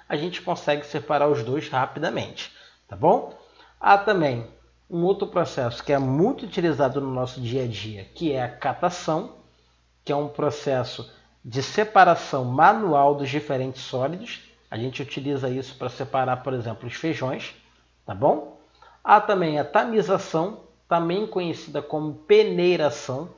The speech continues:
Nesse caso, utiliza uma peneira e que essa peneira ela vai separar os grãos menores desse sólido dos grãos maiores, beleza? Há também a ventilação, que é um processo bastante simples e muito útil,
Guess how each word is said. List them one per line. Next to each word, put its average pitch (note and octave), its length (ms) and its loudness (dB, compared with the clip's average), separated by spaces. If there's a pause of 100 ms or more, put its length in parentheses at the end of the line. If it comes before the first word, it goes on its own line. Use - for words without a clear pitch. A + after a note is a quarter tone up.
(320)
Nesse C#3 280 -8
caso, B2 300 -2
utiliza B2 340 -8
uma C3 140 -4
peneira G#3+ 680 2 (300)
e G3+ 80 -8
que G#3 120 -6
essa G3+ 200 -4
peneira G3+ 680 2 (240)
ela F3+ 220 2
vai F3+ 160 0
separar F3+ 580 0
os C3 140 -2
grãos B2+ 420 -2
menores F#3 580 0
desse F3 260 -8
sólido F#3 480 0
dos G3 240 -8
grãos D#3 420 -4 (340)
maiores, C3 800 2 (280)
beleza? B3 520 0 (800)
Há A3 180 10
também E3+ 520 2 (240)
a F3 140 4
ventilação, G3 1000 -2 (340)
que - 60 -8
é D3 40 -2
um D3 80 -2
processo C#3+ 600 0
bastante F3 760 -2
simples F#3 640 -6
e D3+ 60 -2
muito F#3 340 -2
útil, F#3+ 360 -2